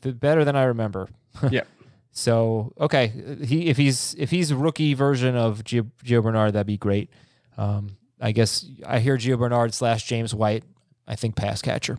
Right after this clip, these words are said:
Speaker 1: <clears throat> We'll see
Speaker 2: Yeah.
Speaker 1: with, uh, with Michael Carter. And are there any other day three picks, Jamie, that you think are gonna have twenty twenty-one fantasy value?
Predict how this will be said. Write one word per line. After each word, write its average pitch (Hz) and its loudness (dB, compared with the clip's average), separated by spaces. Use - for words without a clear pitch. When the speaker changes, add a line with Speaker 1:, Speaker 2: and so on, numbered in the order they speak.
Speaker 1:
<clears throat> - -2
We'll 151 2
see 131 2
Speaker 2:
Yeah. 110 -2
Speaker 1:
with, 127 -2
uh, 117 0
with 123 -6
Michael 123 0
Carter. 127 0
And 156 2
are 160 4
there 180 4
any 220 2
other 202 2
day 175 2
three 175 2
picks, - 0
Jamie, 156 -4
that 143 2
you 151 -2
think 147 -2
are 139 -2
gonna 135 2
have 131 0
twenty 139 2
twenty-one 127 2
fantasy 117 0
value? 107 -4